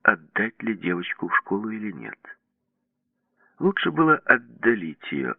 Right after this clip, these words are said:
от воинствующего патриотизма матери, от воздушных налётов и от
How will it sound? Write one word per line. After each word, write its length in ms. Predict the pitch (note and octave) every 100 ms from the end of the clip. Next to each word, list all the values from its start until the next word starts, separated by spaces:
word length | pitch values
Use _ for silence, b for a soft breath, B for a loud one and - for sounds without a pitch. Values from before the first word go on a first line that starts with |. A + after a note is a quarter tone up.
| -
от 200 | - -
воинствующего 1080 | D#2+ D#2+ D2 - - - A#1+ A#1 - A#1+
патриотизма 800 | - D2 - D2+ C#2+ C#2+ C2 D2
матери, 540 | C#2 C#2 C2 - B1+ - B B B
от 180 | - -
воздушных 600 | D3 A#2 A2+ - G#2 -
налётов 460 | F#2 A2+ F3+ - - - B B B -
и 80 |
от 120 | B2